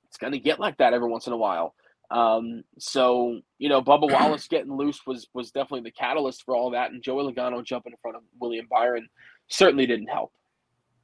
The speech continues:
Speaker 2: Yeah, so you broke it down. Kind of, my initial thoughts was basically that William Byron could have slowed down more, and he didn't. Uh, your breakdown kind of changed my mind on that.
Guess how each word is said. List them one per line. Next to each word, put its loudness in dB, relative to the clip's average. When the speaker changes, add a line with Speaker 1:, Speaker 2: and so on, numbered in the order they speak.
Speaker 2:
Yeah, 2
so -2
you 0
broke 6
it 2
down. 2
Kind 0
of, -14
my 4
initial -2
thoughts 0
was 0
basically 4
that 0
William -2
Byron 0
could 0
have 0
slowed -4
down -2
more, -2
and -8
he -8
didn't. -6
Uh, 2
your 2
breakdown 4
kind 2
of -6
changed -4
my 2
mind 2
on 0
that. -2